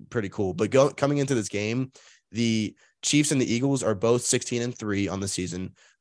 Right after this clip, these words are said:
Uh, they've both scored a total of four hundred, no, both scored a total of five hundred forty-six points. Uh, and they both have, like,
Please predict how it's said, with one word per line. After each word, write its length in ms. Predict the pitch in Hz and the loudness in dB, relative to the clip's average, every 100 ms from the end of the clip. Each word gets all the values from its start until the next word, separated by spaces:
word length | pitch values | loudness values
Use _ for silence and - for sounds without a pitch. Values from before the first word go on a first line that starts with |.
| - | 2
Uh, 180 | 110 95 | 4 4
they've 240 | 113 101 | 0 2
both 360 | 113 139 135 - | 2 2 0 -8
scored 500 | - - 123 117 110 | -4 0 2 2 0
a 80 | 110 | -4
total 300 | 110 127 120 | -2 0 0
of 80 | 101 | -2
four 260 | - 127 127 | -4 0 0
hundred, 240 | 131 120 - _ - | 0 -4 -8 _ -4
no, 220 | 113 - _ _ _ _ | -2 -4 _ _ _ _
both 320 | - 151 160 - | 2 2 2 -2
scored 260 | - 151 | 4 6
a 40 | 135 | 6
total 260 | 139 127 | 4 4
of 60 | 110 | 4
five 200 | 117 120 | 2 2
hundred 180 | 135 123 | 2 -2
forty-six 460 | - 117 110 113 | -4 -4 -2 -4
points. 540 | - 110 110 131 - - _ _ _ _ - | -4 0 0 0 -2 -6 _ _ _ _ 0
Uh, 280 | 110 110 104 | 4 6 4
and 120 | 104 107 | 2 0
they 60 | |
both 300 | 101 127 135 | 4 4 4
have, 240 | 135 113 110 | 2 0 0
like, 340 | 107 95 | -4 -4